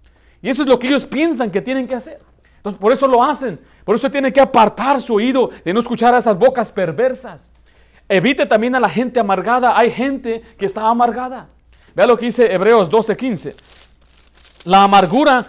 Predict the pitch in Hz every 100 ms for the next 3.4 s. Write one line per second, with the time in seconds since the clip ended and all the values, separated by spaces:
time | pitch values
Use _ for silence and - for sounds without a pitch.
0 | - - - 247 269 208 214 220 180 170
1 | 226 262 254 185 180 240 240 240 151 _
2 | _ _ _ - - - 233 - 226 302
3 | 302 - 202 -